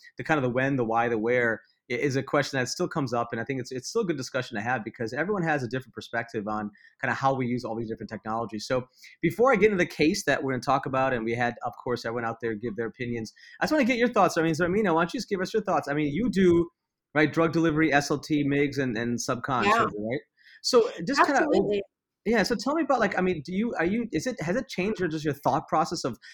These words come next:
Speaker 1: kind of when you decide to do surgeries now or interve-, intervene? Are you intervening much earlier or doing procedures more, more earlier? What do you think?
Speaker 2: Absolutely. I mean, <clears throat> I can't even, um, I can't even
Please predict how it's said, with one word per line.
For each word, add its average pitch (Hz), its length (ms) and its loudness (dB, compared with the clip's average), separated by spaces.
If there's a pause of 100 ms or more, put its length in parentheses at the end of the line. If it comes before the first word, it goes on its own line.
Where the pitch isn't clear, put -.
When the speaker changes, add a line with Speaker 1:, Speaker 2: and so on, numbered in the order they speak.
Speaker 1:
kind 175 120 0
of 123 200 0
when 139 260 0
you 180 80 -2
decide 143 280 -2
to 139 60 -2
do 123 120 -4
surgeries 147 420 -2
now 143 160 0
or 110 240 0
interve-, 123 340 -4
intervene? 127 560 -2
Are 117 40 -4
you 113 120 -4
intervening 127 380 -6
much 113 240 -6
earlier 151 340 0
or 113 200 -2 (260)
doing 127 140 -2
procedures 156 400 -6
more, 147 240 -4 (160)
more 127 180 -4
earlier? 139 380 -4
What 147 100 0
do 156 60 2
you 160 40 0
think? 104 220 -6 (640)
Speaker 2:
Absolutely. 285 760 2
I 240 80 -2
mean, 240 320 0 (260)
<clears throat> - 680 -14
I 262 140 6
can't 330 320 0
even, 247 540 0
um, 185 380 -2 (1080)
I 240 60 0
can't 277 340 0
even 240 240 -2